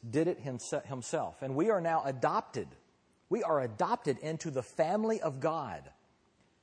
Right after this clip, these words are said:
And we just want to be like our big brother, Christ. I just want to be like my big brother. I just want to follow him. Let's just be like Jesus.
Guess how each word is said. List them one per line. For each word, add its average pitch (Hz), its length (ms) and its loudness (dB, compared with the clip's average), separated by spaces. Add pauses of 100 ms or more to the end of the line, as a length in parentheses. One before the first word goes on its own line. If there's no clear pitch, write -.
(460)
And 139 160 -4
we 180 160 2
just 165 500 -2 (240)
want 143 200 -2
to 147 40 0
be 147 200 0
like 147 280 2
our 123 160 2
big 127 260 -2
brother, 123 380 0 (160)
Christ. - 600 -8 (800)
I 175 120 -2
just 185 120 -4
want 160 100 2
to 143 40 -2
be 147 120 2
like 151 160 -2
my 156 120 -6
big 147 240 -6
brother. 143 380 -4 (800)
I 139 60 -8
just 180 120 -8
want 170 160 -2
to - 60 -10
follow 143 280 0
him. 143 400 -6 (1160)
Let's 147 160 -6
just 143 180 -6
be 151 120 2
like 135 240 -4
Jesus. 120 640 -8